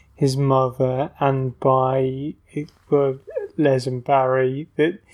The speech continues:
he, he was a failure in one way, and, and he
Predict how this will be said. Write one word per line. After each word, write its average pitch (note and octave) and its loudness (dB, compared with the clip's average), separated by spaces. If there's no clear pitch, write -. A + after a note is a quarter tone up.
he, F3 -2
he D3 0
was C3+ -2
a E3 2
failure C3 0
in C#3 -2
one B2+ -2
way, C3 -2
and, C#3 -6
and D3+ 0
he - -20